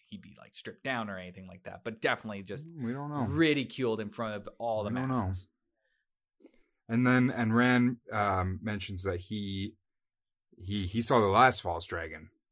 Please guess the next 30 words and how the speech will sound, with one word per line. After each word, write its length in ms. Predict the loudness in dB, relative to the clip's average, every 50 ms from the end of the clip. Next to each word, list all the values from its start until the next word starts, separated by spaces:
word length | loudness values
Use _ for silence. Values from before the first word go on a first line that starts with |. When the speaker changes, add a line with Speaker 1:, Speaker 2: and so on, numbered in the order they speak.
| _ -10
Speaker 2:
through 160 | -6 -4 -2
this 200 | -2 -2 -4 -4
manor 380 | -4 -4 -4 -4 -4 -6 -8 -12 _ _ _ _ _ _ -8
when 140 | -6 -4 -4
they 80 | -4
paraded 480 | -4 -4 -2 0 0 2 2 2 2 0
him 120 | 0 -2
through 220 | -2 0 0 0 2
Emond's 260 | 0 -2 -4 -6 -6
Field. 280 | -6 -4 -4 -4 -6 -8 _ _ _ -6
Speaker 1:
Yeah, 240 | -2 -2 -2 -2 -2
Batrim, 380 | -4 -6 -4 -6 -6 -6 -6
yeah. 180 | -6 -6 -6 -8 -12 -18 _ _ _ _ _ _ _ _ _ _ _ _ _ _ _ _ _ _ _ _ _ _ _ _ _ _ _ _ _ _ _ _ _ _ _ _ _ _ -6
Speaker 2:
Yeah. 200 | -4 -4 -4 -4 -8 _ _ _ _ _
Batrim 340 | 4 6 6 6 6 4 4
saw 160 | 6 6 6
the 60 | 8 8
last 240 | 6 6 4 2
one? 140 | -2 -4 -2 2
Speaker 1:
Yeah, 220 | 2 4 4 2
Bat-, 280 | 2 0 -2 -2 -4 -6 -12 _ 0
Speaker 2:
Did 100 | 0 2
I 20 | 2
say 140 | 2 2
Speaker 1:
yeah, 60 | 4 4
Speaker 2:
Rand? 260 | 4 4 4 2 0
Speaker 1:
yeah, 80 | 0
you 120 | -2 -4 -6
said 180 | -6 -8 -8
Rand. 280 | -8 -10 -10 -12 -12 -14